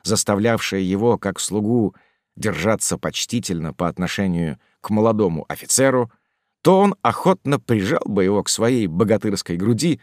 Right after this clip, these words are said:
и расцеловал бы. Немного уже времени оставалось до отъезда Генриха дель Барре из Корфу. Генрих и Хаджина не расставались ни на час. Сидя в большой гостиной первого этажа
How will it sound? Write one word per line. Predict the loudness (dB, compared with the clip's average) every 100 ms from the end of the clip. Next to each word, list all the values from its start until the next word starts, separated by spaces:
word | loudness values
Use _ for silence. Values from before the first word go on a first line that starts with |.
| _ _
и | 2
расцеловал | 2 -2 -2 -2 -2 -2 -4 -6
бы. | -12 -20 _ _ _ _ _ _ _ _ 2
Немного | 6 6 6 6
уже | 6 4
времени | 4 2 2 0
оставалось | -2 0 2 2 2 -2 -6 _ _ -2
до | 2 2
отъезда | 2 2 2 0
Генриха | 2 2 2 -2 -2
дель | -2 0
Барре | 0 0 0
из | -2 -6
Корфу. | -8 -10 -10 -16 -20 _ _ _ _ _ _ _ -14
Генрих | 2 4 4 4 0 0
и | 0
Хаджина | 0 0 2 2 4 2 0 -10 _ _
не | 2 4
расставались | 4 2 2 4 4 2 0 0
ни | 0
на | 0
час. | -2 -4 -4 -8 -10 _ _ _ _ _ _ _ -2
Сидя | 2 4 4 4
в | 2
большой | 0 0 2 2
гостиной | 0 -2 -2 0 0 0 -4 _ _ _ 2
первого | 4 4 2 2
этажа | 0 0 2 2